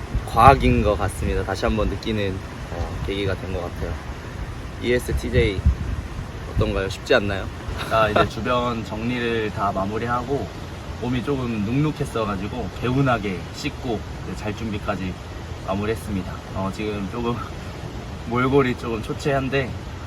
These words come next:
어, 그만큼 이제 너무 캠핑을 즐겁게, 어, 마무리할 수 있었던 것 같고요.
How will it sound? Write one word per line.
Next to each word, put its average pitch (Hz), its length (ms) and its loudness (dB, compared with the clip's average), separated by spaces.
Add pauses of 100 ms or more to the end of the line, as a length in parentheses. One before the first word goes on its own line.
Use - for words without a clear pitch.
어, 87 380 -4 (220)
그만큼 104 500 -2
이제 90 120 -4
너무 101 400 0
캠핑을 113 580 -2
즐겁게, 110 680 -2 (460)
어, 87 140 -2
마무리할 107 360 2
수 113 120 -4
있었던 104 380 -2
것 98 80 0
같고요. 95 360 -4